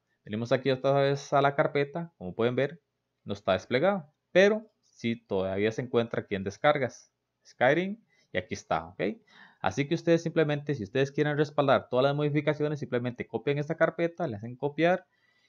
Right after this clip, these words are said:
y la pegan en otro lado y la respaldan en un disco duro externo, donde sea, ¿ok? Como pueden ver,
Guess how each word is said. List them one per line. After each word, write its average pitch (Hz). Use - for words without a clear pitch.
y 113
la 101
pegan 135
en 156
otro 151
lado 156
y 131
la 101
respaldan 127
en 104
un 123
disco 123
duro 120
externo, 165
donde 95
sea, 80
¿ok? -
Como 101
pueden 131
ver, 165